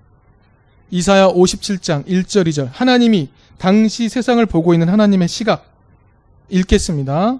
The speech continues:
시작. "의인이 망해도 죽어도 그것을 마음에 두는 자가 없고 경건한 사람, 자비한 사람이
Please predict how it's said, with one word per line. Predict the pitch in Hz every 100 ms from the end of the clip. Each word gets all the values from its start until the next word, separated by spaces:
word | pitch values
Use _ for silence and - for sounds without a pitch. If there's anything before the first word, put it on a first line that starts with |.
| -
시작. | - 143 170 240 - _ _ _ _ _ -
"의인이 | 170 175 160 165 262 277 -
망해도 | 196 165 190 202 180 135
죽어도 | - 175 175 165 254 - -
그것을 | 160 160 - 220 262 - _
마음에 | 160 160 165 190
두는 | 196 185 165
자가 | 156 147 170 180 -
없고 | - 165 - 185 185 170 135 - - - -
경건한 | 180 196 208 196
사람, | 180 139
자비한 | 143 170 202 208
사람이 | 196 185 175 240